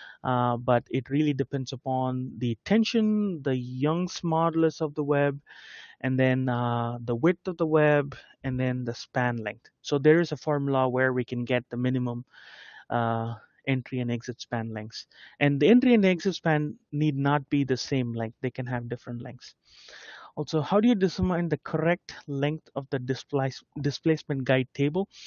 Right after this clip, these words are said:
Oh, the guide table length is basically based on how much correction that you need. Uh, like I mentioned, uh, usually the tables are made to,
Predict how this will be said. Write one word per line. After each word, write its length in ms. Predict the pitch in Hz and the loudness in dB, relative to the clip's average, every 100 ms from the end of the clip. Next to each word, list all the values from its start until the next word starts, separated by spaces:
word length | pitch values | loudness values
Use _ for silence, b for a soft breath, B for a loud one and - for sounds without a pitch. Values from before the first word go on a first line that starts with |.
| B B B | B B B
Oh, 140 | 170 160 | 6 8
the 120 | 151 | 8
guide 300 | 196 254 240 | 10 10 8
table 300 | 233 202 202 | 6 8 8
length 260 | 175 170 | 6 4
is 140 | 175 147 | 0 0
basically 500 | 147 165 - 170 156 | 4 4 2 0 2
based 360 | 143 143 - | 4 2 0
on 100 | 139 | -6
how 120 | - 147 | -4 -4
much 220 | 139 - | -4 -6
correction 600 | 139 131 147 - 127 120 _ b - | -4 -4 -2 -4 -6 -8 _ b -8
that 180 | 131 - | -8 -4
you 80 | 123 | -2
need. 340 | 123 117 117 - B B B | 0 0 -4 -12 B B B
Uh, 220 | 135 131 | 2 4
like 200 | 135 135 | 2 0
I 40 | 131 | 0
mentioned, 720 | 160 185 - 151 143 143 - 139 | 0 0 0 0 0 -2 -6 -4
uh, 100 | 139 | -4
usually 680 | 143 165 214 - 196 180 | -2 0 0 2 2 4
the 120 | 156 143 | 4 2
tables 640 | - 170 170 180 180 - - - | 4 4 4 2 0 -6 -10 -2
are 380 | 147 143 139 135 | 2 2 2 0
made 260 | 147 156 - | 2 2 -2
to, 340 | - 143 139 | -4 -2 -2